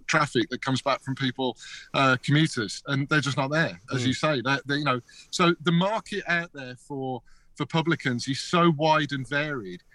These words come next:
Speaker 1: It is almost impossible to treat them as a, as a catch-all situation. Uh, I mean, we're a tourist-led pub.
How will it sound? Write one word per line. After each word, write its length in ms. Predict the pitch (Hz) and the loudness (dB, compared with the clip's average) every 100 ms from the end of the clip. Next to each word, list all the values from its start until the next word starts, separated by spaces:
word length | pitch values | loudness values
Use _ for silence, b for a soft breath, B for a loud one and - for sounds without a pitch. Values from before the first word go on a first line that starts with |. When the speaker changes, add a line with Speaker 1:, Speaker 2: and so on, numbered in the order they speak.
| b | b
Speaker 1:
It 120 | 143 147 | 0 4
is 180 | 147 | 4
almost 400 | 160 160 151 135 | 2 2 2 0
impossible 480 | 143 151 156 - 143 | -4 -2 -4 -4 -12
to 140 | 127 - | -12 -6
treat 360 | - 170 190 - | 2 4 4 -2
them 180 | 107 | -8
as 160 | 113 110 | -6 -2
a, 160 | 127 123 | -2 -2
as 100 | 123 | -4
a 60 | 123 | -2
catch-all 480 | - 139 - 131 120 | 0 0 2 0 0
situation. 720 | 139 - 147 135 - 175 180 B B B B - | -2 0 0 2 2 2 2 B B B B 2
Uh, 280 | 151 147 147 | 4 4 4
I 40 | 151 | -2
mean, 120 | 151 | 0
we're 200 | 175 156 | 2 2
a 20 | |
tourist-led 580 | - 170 165 - 131 120 - | 0 -4 -4 -6 -10 -12 -8
pub. 220 | 120 | -8